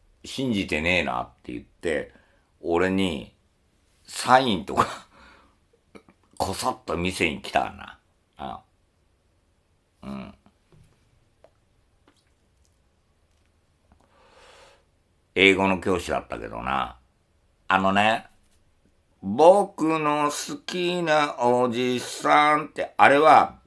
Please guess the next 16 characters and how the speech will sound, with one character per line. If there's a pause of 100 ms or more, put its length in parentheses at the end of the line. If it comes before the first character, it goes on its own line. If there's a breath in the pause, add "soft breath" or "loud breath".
(120)
美
術
教
師
の (360)
名
前
に
し
て
る
け
ど、
本
当
は、